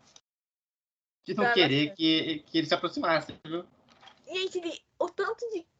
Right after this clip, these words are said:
Speaker 2: de, de galho que ela tem na cabeça. A mulher, olha, corna até o talo.
Speaker 1: Tal
Speaker 2: Aí, be-
Speaker 1: pai.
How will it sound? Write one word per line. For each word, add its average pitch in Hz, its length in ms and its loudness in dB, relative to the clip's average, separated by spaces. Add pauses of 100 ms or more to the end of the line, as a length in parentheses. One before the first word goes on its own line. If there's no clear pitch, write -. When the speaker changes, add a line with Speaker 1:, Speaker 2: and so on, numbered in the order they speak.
(100)
Speaker 2:
de, 240 320 -6 (240)
de 302 140 2
galho 247 380 8
que - 80 -8
ela 240 100 0
tem 247 140 -14
na 233 120 -8
cabeça. - 840 -4 (400)
A 240 120 2
mulher, 311 440 4 (420)
olha, 277 340 4 (160)
corna 330 320 4
até 330 200 -4
o 427 100 -2
talo. 208 580 0 (300)
Speaker 1:
Tal 143 220 6
Speaker 2:
Aí, 254 140 4
be- - 140 -2
Speaker 1:
pai. 139 580 2